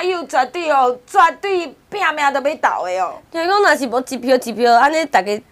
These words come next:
Speaker 2: 转出来吼，嘛无甲亲戚朋友交代讲吼，啊，你这票就一定爱转哦，转互阿祖哦。哎，啊，一票一票嘛，有可能新人就会落选啦，差几票啊就会落选。你讲十六个来选呢，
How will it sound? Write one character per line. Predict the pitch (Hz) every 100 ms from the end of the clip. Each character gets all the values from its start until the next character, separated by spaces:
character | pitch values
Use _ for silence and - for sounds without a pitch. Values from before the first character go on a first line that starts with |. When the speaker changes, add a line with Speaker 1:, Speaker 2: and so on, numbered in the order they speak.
| _
Speaker 2:
转 | 196 180
出 | -
来 | 170 123 143
吼， | 170
嘛 | 160 175
无 | 175 196 190 208
甲 | 175
亲 | 170 214 220
戚 | 202 185
朋 | 196
友 | 247 262 -
交 | 196
代 | 190 180
讲 | - 214 226
吼， | 202 156 -
啊， | 349
你 | 381
这 | 427
票 | 330
就 | 226 220
一 | 370
定 | 330
爱 | 320 359
转 | 330 233
哦， | 202 202 254 285
转 | 349
互 | 240
阿 | 202 226
祖 | - 208 214
哦。 | 233 226 233 - - - - - _ _
哎， | - 339 403
啊， | - -
一 | 233
票 | 226 233
一 | 214 196
票 | 208 180
嘛， | 214
有 | 202 196
可 | - 339 349
能 | 214
新 | 190 - 226 214
人 | 165 156 170 _ _ -
就 | 175
会 | 160 143 151
落 |
选 | 143 - 247 170 107
啦， | 78 - _ -
差 | 269 262
几 | - 349
票 | 285 294
啊 |
就 | 214
会 | 170
落 | 160
选。 | 254
你 | 294
讲 | 320
十 | 311 180
六 | 160
个 | 160
来 | 160 196
选 | 208 294 240
呢， | 214 220